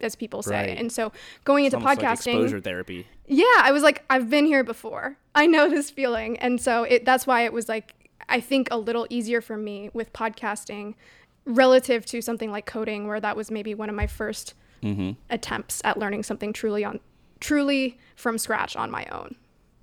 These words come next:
Speaker 2: Peter Levels has this good analogy of just, like, entering a pool, right? And, like, if you've, if you've never swam before, like, you probably don't wanna jump into the deep end of the pool, right? It makes much more sense to get in the shallow end where you're very unlikely to drown and then just sort of wade in,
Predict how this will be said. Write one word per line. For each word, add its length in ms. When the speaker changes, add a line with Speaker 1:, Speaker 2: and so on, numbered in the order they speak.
Speaker 2:
Peter 200
Levels 240
has 100
this 140
good 100
analogy 480
of 80
just, 220
like, 240
entering 320
a 60
pool, 500
right? 240
And, 80
like, 160
if 100
you've, 200
if 180
you've 80
never 220
swam 260
before, 320
like, 160
you 60
probably 220
don't 100
wanna 140
jump 340
into 240
the 100
deep 320
end 160
of 60
the 80
pool, 240
right? 120
It 100
makes 180
much 260
more 100
sense 280
to 80
get 100
in 60
the 80
shallow 400
end 420
where 140
you're 140
very 260
unlikely 380
to 60
drown 460
and 140
then 40
just 140
sort 140
of 120
wade 440
in, 360